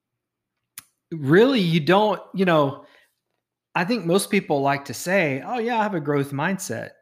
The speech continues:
You know, I believe that intelligence can be developed." But, uh,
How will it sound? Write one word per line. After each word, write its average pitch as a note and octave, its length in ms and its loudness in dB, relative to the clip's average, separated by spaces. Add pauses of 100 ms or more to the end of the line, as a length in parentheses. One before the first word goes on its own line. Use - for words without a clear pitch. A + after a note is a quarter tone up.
You B2+ 80 -8
know, B2+ 120 -6
I C#3 100 -4
believe C3+ 420 -4
that A#2 220 -8 (200)
intelligence B2+ 680 -4
can A#2+ 140 -8
be A#2+ 140 -4
developed." B2 640 -4
But, B2 180 -4 (960)
uh, C3+ 220 -4